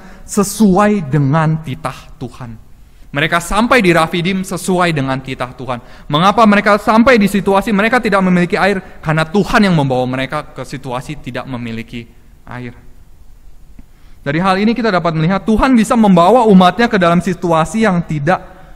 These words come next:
mengenakan. Tuhan bisa membawa umat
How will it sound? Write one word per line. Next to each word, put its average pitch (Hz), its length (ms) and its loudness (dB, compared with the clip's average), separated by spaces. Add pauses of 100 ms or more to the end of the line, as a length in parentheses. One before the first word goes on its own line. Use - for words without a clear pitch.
(200)
mengenakan. 127 640 -10 (800)
Tuhan 185 320 -8
bisa 151 320 -6
membawa 160 480 2
umat 165 240 0